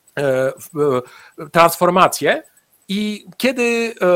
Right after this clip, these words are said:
robił się bardziej autorytarny, a kiedy robił się właśnie bardziej demokratyczny, tam, gdzie to w ogóle było możliwe i tam, gdzie jakieś tradycje demokratyczne były.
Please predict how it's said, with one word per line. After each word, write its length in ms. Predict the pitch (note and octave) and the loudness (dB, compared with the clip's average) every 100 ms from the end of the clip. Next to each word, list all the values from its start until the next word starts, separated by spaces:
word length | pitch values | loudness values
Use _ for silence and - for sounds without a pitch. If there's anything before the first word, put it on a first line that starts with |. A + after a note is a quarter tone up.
| F3 F3 | 6 6
robił 300 | F#3 G3+ G#3 | 4 4 2
się 100 | F#3 | -6
bardziej 340 | E3+ F3+ F3 E3+ | -2 -2 0 0
autorytarny, 540 | D3+ C#3+ C#3+ G#3+ G#3 | 0 -4 0 0 0
a 60 | F3+ | -4
kiedy 200 | F3 D#3+ | -4 -4
robił 240 | D#3+ D#3 | -6 -6
się 100 | C#3+ | -8
właśnie 240 | D3+ C#3 C3 | -6 -6 -4
bardziej 280 | C#3 C3+ | -4 -4
demokratyczny, 540 | C3 B2+ A#2+ B2 - E3 | -8 -6 -6 -8 -8 -8
tam, 140 | E3 | -8
gdzie 120 | D3 | -8
to 100 | C#3+ | -10
w 40 | B2+ | -8
ogóle 200 | B2 C3 | -6 -4
było 180 | B2 A#2+ | -4 -6
możliwe 340 | A2+ A#2+ B2+ | -8 -10 -10
i 60 | B2 | -8
tam, 140 | B2 | -8
gdzie 80 | B2 | -8
jakieś 200 | A2+ A#2+ | -10 -12
tradycje 300 | A#2 A2 A2+ | -14 -12 -14
demokratyczne 520 | G#2+ G#2 G#2+ - A2+ | -14 -14 -16 -14 -14
były. 240 | G#2 G2 | -10 -10